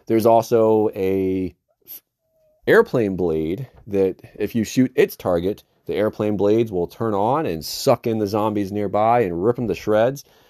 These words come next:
Those are just two examples. Bottom line is, I gotta tell you, my favorite is a speaker. <laughs> Once you shoot the target and activate it, the speaker turns on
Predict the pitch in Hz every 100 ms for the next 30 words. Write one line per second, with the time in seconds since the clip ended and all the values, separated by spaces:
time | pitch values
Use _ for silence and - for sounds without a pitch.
0 | _ - 214 170 147 120 - 143 101 107
1 | 117 127 120 117 _ _ _ - 160 185
2 | 147 143 147 151 139 - _ _ _ -
3 | 156 135 170 156 139 104 98 - 196 143
4 | 101 95 95 95 92 87 95 - - 180
5 | 95 78 78 - _ _ - - 180 165
6 | - - 107 - 143 139 - 131 - 151
7 | 107 - 156 143 104 98 117 135 87 82
8 | 80 80 131 - - 120 - 202 180 143
9 | 135 117 143 139 113